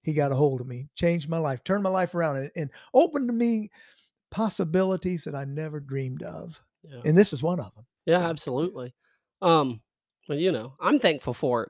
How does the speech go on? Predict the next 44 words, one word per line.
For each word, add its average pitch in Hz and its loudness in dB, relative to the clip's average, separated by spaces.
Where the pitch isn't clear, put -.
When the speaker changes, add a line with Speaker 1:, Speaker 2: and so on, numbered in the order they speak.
Speaker 2:
I 156 -2
mean, 185 6
<laughs> - -
that, 202 8
that's 226 8
Speaker 1:
Yeah, 226 8
<laughs> - -
Speaker 2:
the 202 6
path 208 8
that 196 4
Speaker 1:
that's 190 6
Speaker 2:
led 202 6
Speaker 1:
right. 214 8
Speaker 2:
you 202 2
to, 175 0
you 185 4
know, 180 4
Speaker 1:
Mm-hmm. 170 -4
Speaker 2:
my 160 4
wife. 180 4
All 202 8
right. 180 6
Um, 170 4
that's 165 -8
it. 175 -6
Speaker 1:
That's 190 0
it. 180 4
Speaker 2:
Those 170 -4
are 170 2
Speaker 1:
Okay. 214 2
Speaker 2:
my 147 2
questions. 143 -4
Uh, 160 0
thank 190 0
you 160 -6
for 151 -8
the 131 -16
podcast. 143 -4
Hey, 208 4
it's 175 -6
been 220 6
a 190 4
great 175 -2
year, 127 -8